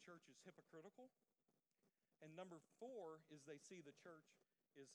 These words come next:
irrelevant. The problem is, is these first three words of number two, three, and four is they see. They see the church. And they see it as an organization.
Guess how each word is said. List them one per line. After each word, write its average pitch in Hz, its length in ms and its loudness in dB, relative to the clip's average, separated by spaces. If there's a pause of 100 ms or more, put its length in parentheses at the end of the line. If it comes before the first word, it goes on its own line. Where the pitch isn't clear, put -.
(220)
irrelevant. 127 560 2 (1500)
The 185 60 8
problem 254 420 10
is, 196 200 8
is 165 120 0
these 190 240 0
first 226 260 4
three 202 160 4
words 175 440 8 (760)
of 156 80 2 (100)
number 175 220 0 (100)
two, 202 140 0 (100)
three, 185 220 -2
and 165 140 -6
four 170 280 0 (320)
is 170 300 4
they 247 240 12
see. 139 480 12 (1800)
They 262 200 12
see 226 320 12
the 175 120 10
church. - 800 8 (1120)
And 180 140 12
they 185 100 12
see 302 240 12
it 269 80 12
as 226 180 12
an 190 120 12 (160)
organization. 202 960 12